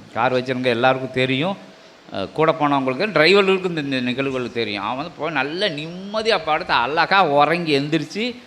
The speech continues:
ஃப்ரெஷ்ஷா வந்து வண்டியை ஓட்டுவான். ஓனரு நல்ல, இவனுக்கு வந்து எங்கேயாச்சும் ஒரு க-, கார் செட்டு அங்கங்க உறங்க இடம் கொடுத்துருவாங்க. ஓனர் போய்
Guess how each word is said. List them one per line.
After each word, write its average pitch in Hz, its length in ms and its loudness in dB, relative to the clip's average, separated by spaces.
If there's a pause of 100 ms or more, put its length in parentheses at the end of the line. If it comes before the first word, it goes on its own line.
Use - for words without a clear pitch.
(260)
ஃப்ரெஷ்ஷா 151 460 2
வந்து 165 240 0
வண்டியை 143 340 0
ஓட்டுவான். 110 420 -2 (420)
ஓனரு 175 400 2
நல்ல, 165 640 -2
இவனுக்கு 170 380 -2
வந்து 180 180 -2
எங்கேயாச்சும் 170 500 0
ஒரு 160 340 -2
க-, 156 180 0
கார் 147 320 2
செட்டு 147 220 -2
அங்கங்க 147 360 0
உறங்க 143 380 2
இடம் 143 200 0
கொடுத்துருவாங்க. 123 580 -2 (420)
ஓனர் 143 560 2
போய் 151 360 -4